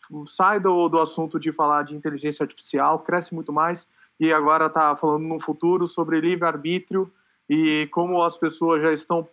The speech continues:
entre aspas, prede-, predestinadas, ou como as grandes co-, corporações conseguem já prever os comportamentos dos usuários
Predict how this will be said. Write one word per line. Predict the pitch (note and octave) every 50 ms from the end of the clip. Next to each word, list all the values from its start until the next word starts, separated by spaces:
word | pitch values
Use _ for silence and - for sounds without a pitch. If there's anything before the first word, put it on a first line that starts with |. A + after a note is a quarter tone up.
| _ - -
entre | D#3 D#3+ D#3 D#3+
aspas, | D#3 D3+ D3+ - - D3+ -
prede-, | _ - E3+ E3 D#3+ D#3+ D#3+ D3+ - - C#3+ _
predestinadas, | - E3 E3 E3+ E3+ E3 D3+ C#3+ D#3+ D#3 - - - C#3+ C#3+ D3+ E3 E3+ D#3+ D3+ D3 D3 - _ _ _ _ - - - - -
ou | C#3+ D3 D3+ D3+ D3 D3 D3 D3 D3 D3 C#3+ C#3+ C#3+ C#3
como | - - D#3+ D#3+ E3+ E3+ E3 D#3 D3+ C#3+ C3+ -
as | B2+ C#3 C#3 C3+ C3+ B2+ B2+
grandes | D3 D3+ D#3+ E3
co-, | - - D#3+ D3 - _ - C#3 C3+ C#3 D3 D3+ - _ _ _ _ _ _ _ _ _ _
corporações | - - D#3 D3+ D3 - D#3 C#3+ C3+ C3 - - D#3+ D#3+ E3 D#3+ D#3 D3 - - _ _ - - _ _
conseguem | - - D3 C#3+ - D3+ D3+ C#3+
já | C3+ D#3 D3+
prever | - - E3+ D#3+ C#3+ D#3 F3 F#3 F3+
os | D3+ D#3 D3+ D3 -
comportamentos | F3 E3+ - E3+ E3 - D#3+ D3+ D#3+ E3 D#3+ - D#3
dos | D3 D#3+ D#3+ C#3+ D#3
usuários | D#3 D3 D3 C#3+ C#3+ D3 C#3+ C#3+ C3+ - -